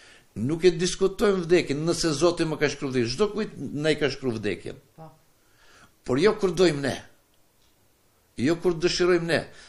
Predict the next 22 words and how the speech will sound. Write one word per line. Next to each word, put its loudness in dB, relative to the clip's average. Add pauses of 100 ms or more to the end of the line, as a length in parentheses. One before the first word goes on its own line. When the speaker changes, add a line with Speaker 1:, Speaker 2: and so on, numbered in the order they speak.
(160)
Speaker 1:
Dhe -2
ne 2
bartim 2
përgjegjësi -4
për -2
jetën. 2 (1000)
Sepse -4 (640)
vetëm -2
ai 2 (220)
që -2 (180)
din -2 (160)
të -4 (160)
bart 2 (120)
përgjegjësi -4
për -4
jetën, 0 (520)
të -2
din 4
vlerën 2
e 4
jetës, 2 (380)
të 0